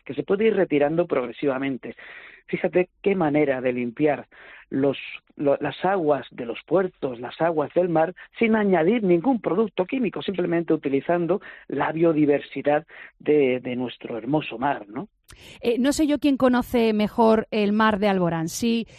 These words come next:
Speaker 2: eh, Paco Franco, que es el director de la Cátedra de Ciencias del Litoral de la Universidad de Málaga,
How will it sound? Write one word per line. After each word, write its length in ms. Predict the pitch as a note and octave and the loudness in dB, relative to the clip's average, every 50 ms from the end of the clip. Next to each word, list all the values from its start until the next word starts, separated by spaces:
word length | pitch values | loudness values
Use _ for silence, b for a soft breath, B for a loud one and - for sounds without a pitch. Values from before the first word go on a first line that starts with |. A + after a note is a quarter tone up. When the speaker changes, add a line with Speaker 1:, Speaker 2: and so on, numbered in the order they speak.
| B B B | B B B
Speaker 2:
eh, 160 | - G#3+ G#3+ | -2 -2 -2
Paco 360 | G3+ - C#4 D4+ - - D#4 C4 | 0 0 0 0 2 0 0 0
Franco, 380 | - A3+ G3+ F3+ E3 F3 E3+ | 0 0 0 0 0 0 0
que 100 | - G#3 | 0 0
es 120 | G#3+ - C4+ | 0 0 0
el 100 | B3 A3+ | 0 2
director 400 | B3 A#3+ A#3 - - F#3+ E3+ D#3+ | 2 2 0 0 0 -2 0 0
de 80 | F3 | 0
la 140 | F3 E3+ E3+ | -2 -2 0
Cátedra 400 | - G3+ G#3 - F#3 E3+ E3 E3 | 0 -2 0 0 0 0 0 0
de 80 | E3 E3+ | 0 0
Ciencias 300 | A3+ A3 G#3 B3 G#3 G3 | -2 -2 -2 -2 -2 -2
del 120 | A3 G#3 | -2 -2
Litoral 280 | G#3 F3 F#3+ F3+ E3+ E3+ | 0 0 0 0 0 0
de 80 | F3 | 0
la 60 | F3 | 0
Universidad 480 | E3+ F3 F3 E3+ E3 - G3 F#3 F#3+ G#3+ | 0 0 0 -2 -2 -2 -2 0 0 0
de 120 | A#3+ A#3+ | 2 2
Málaga, 420 | A#3 A#3 A#3 A#3 A#3 A3 A3+ C#4 | 2 2 2 2 0 0 -2 -4